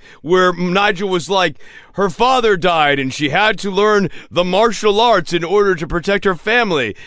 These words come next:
and where she is from, she is known as a bit of a vigilante. I'm like, what is she, Bruce Lee?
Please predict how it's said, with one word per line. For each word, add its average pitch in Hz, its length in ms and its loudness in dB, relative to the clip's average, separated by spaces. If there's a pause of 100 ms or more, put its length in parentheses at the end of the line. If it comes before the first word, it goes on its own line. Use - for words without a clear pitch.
(120)
and 170 220 0
where 202 180 4
she 202 220 -2
is 190 100 -2
from, 220 300 -2
she 190 180 -6
is 147 180 -4
known 196 220 2
as 175 140 0
a 160 80 -2
bit 180 240 0
of 190 80 -4
a 196 60 -4
vigilante. 165 840 -2 (200)
I'm - 80 -14
like, 202 160 -4
what 277 340 -6
is 381 160 0
she, - 160 -10
Bruce 175 460 -8
Lee? 330 380 -8